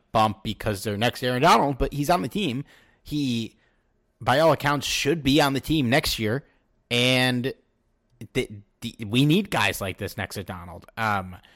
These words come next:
I don't know if either guy I, I have any faith will be, like – the elite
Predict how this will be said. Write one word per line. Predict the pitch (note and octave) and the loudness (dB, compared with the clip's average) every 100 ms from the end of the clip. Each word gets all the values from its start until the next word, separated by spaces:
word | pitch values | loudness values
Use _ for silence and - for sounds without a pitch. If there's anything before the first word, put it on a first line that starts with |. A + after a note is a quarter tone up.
| _ _ _ | _ _ _
I | B2+ C#3 | 2 2
don't | D#3 | 2
know | C#3+ B2 | 2 2
if | - | 2
either | A#2 A#2+ A#2+ A#2 | 4 4 4 0
guy | F#2+ A2 B2 E3+ F3 B2 | 2 4 6 6 4 2
I, | A#2 - | 0 0
I | G#2+ | 2
have | A#2 A#2 | 2 2
any | A#2 G#2+ | 0 0
faith | A#2+ A#2 | -2 -2
will | A2+ G#2+ | -4 -2
be, | A#2 A2+ | -4 -2
like – | A2 G#2 - _ _ _ _ _ | -2 -2 -6 _ _ _ _ _
the | A#2 B2 B2 | -2 2 4
elite | A#2+ A2 G#2+ A#2 A#2+ | 4 2 -2 -2 -4